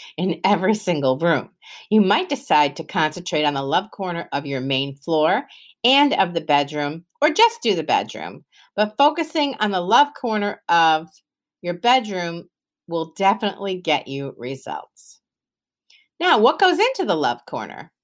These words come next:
Select items for your love corner that symbolize couples in love and project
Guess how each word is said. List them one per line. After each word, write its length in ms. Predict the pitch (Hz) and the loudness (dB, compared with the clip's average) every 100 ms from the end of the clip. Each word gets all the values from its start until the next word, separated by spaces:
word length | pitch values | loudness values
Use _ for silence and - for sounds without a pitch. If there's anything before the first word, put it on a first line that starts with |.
| _ _ _ _ _ _ _ | _ _ _ _ _ _ _
Select 480 | - 233 277 403 - | -8 -2 0 0 0
items 460 | 226 226 233 240 233 | 0 0 0 -4 -6
for 120 | - | -6
your 240 | 151 233 294 | -4 -2 0
love 300 | 165 127 - | 0 -2 -4
corner 300 | 139 139 139 | -8 -6 -6
that 180 | 131 - | -6 -8
symbolize 720 | - 160 175 170 165 170 - | -6 -6 -2 -2 -2 -4 -12
couples 460 | - 131 - 139 147 | -6 -6 -6 -12 -6
in 140 | 180 | -2
love 340 | 214 240 - - _ _ _ _ _ _ _ _ - | 2 4 2 0 _ _ _ _ _ _ _ _ -4
and 500 | 190 190 123 185 - | 0 2 0 -2 -6
project 500 | 202 175 202 254 - | -6 0 2 2 -2